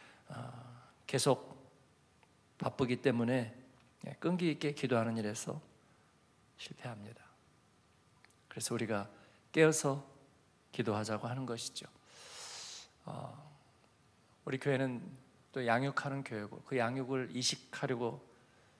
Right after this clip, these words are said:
생각하죠. 예, 디아스포라를 대상으로 우리는 도매상을 하려고 하고, 예,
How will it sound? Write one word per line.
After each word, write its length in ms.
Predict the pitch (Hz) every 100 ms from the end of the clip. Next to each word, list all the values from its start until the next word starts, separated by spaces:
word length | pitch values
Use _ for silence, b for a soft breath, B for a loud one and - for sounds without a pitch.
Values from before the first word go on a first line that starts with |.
| b
생각하죠. 840 | - 131 123 - - - - - - - - - _ _ -
예, 220 | - 147 - - -
디아스포라를 720 | 127 117 - 143 123 117 113
대상으로 580 | 123 113 110 110 107 - B B B B B B
우리는 300 | 127 120 113
도매상을 580 | 120 139 143 139 123 117
하려고 300 | 117 107 98
하고, 400 | 101 110 107 139 - - - -
예, 80 | -